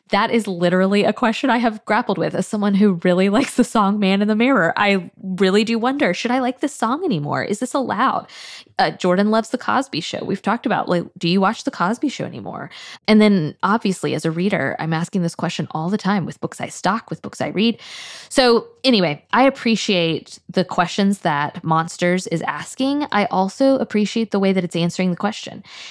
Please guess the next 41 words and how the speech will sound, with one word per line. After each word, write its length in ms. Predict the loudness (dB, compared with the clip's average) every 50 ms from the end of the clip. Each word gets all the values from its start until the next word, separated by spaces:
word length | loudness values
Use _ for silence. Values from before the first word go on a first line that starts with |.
| -20 -6 -2
And 500 | 0 2 2 2 2 2 2 0 -2 -4 -10 -18 _ _ _ _ _ _ _ -4 -2
I 140 | -2 -2 0
really 240 | -2 -2 0 0 0
would 120 | 2 2 0
encourage 420 | 0 0 0 2 2 2 2 2
you 60 | 0
to 80 | -2 -2
try 240 | -2 -2 -2 0 0
this 180 | -2 -4 -4
one. 220 | -4 -6 -4 -4 -4
I 80 | -6 -6
feel 260 | -4 0 2 2 2
like 160 | 2 2 2
I've 120 | 0 -2
seen 260 | -2 0 0 2 2 2
it 140 | 0 -2 -2 0
all 280 | 2 4 4 4 4 4
over 200 | 4 2 0 -2
the 80 | -4
place 340 | -4 -4 -4 -2 -2 -4 -4
since 260 | -4 -4 -4 -2 -2
I 300 | -2 -2 -2 -2 -4 -4 -2
downloaded 480 | -2 -2 0 0 -2 -2 -2 -4 -4
it 280 | -4 -4 -6 -6 -10 _ _ _ _ _ _
a 60 | -10
few 180 | -6 -2 -2 0
weeks 280 | 0 -2 -4 -8 -10
ago. 280 | -6 -2 -2 -2 -2 -2 -6 -12 -20 -20 _
It's 120 | -4 -2 -2
a 40 |
great 240 | 0 2 2 2 2
audiobook, 680 | 2 2 2 2 0 0 0 0 0 -2 -2 -6 -12 -12 -6
I 80 | -6 -2
think 240 | 0 0 0 0 0
would 80 | -2
be 200 | -2 -4 -2 -2
equally 360 | -4 -4 -4 -2 0 2 2 2
great 240 | 0 -2 -2 -2
in 120 | -2 -4 -6
print 220 | -4 -4 -4 -4
format 560 | -4 -2 -2 0 0 0 0 -2 -4 -6 -12